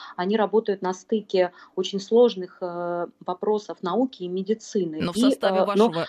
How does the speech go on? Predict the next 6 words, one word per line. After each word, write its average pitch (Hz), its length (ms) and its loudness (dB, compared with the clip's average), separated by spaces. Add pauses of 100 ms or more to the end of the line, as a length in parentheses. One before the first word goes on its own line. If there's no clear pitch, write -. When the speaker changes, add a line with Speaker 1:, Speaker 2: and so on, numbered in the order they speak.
(100)
Speaker 2:
Гиппократовского 160 760 -4
медицинского 151 640 -2
форума 139 480 -2
есть 170 420 -8
политики? - 560 -6 (960)
Speaker 1:
Ну, 247 280 2